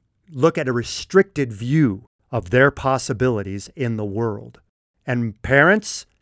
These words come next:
that's on you. Stop teaching your children to hate. You can teach your children the difference, differences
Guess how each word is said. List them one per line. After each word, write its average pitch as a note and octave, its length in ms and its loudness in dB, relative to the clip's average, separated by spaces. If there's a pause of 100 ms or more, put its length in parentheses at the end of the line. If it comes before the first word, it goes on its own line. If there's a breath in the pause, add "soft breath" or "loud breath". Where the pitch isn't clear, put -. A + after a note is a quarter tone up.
(180)
that's B2 680 -2 (320)
on A#2 240 -4
you. A#2 480 0 (480)
Stop - 640 0 (400)
teaching C#3 420 -2
your D#3+ 140 -2
children G#2 600 -2 (280)
to E3 160 -8
hate. D3+ 520 -8 (500)
You G#2+ 180 -6
can D3 160 -8
teach G#3+ 320 -6
your G#3+ 80 2
children F3 480 -2
the A2+ 80 -4
difference, B2 560 -6 (500 soft breath)
differences A#2+ 640 -2